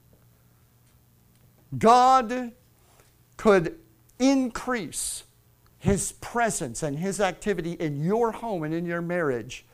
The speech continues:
if you would increase your presence and activity in his church, among his people, in his purposes. The more people give themselves to the body of Christ, I'm not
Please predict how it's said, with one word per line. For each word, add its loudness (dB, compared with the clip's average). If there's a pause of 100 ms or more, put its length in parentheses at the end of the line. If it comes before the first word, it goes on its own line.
(220)
if -6
you -2
would 0
increase -6 (500)
your 4
presence -4
and -2
activity -6 (220)
in -4
his -8
church, -10 (680)
among 2
his -4
people, -8 (400)
in -2
his -4
purposes. -8 (460)
The 6
more 6
people -4
give -2
themselves -4
to -4
the -4
body 0
of -8
Christ, -10 (440)
I'm -6
not 4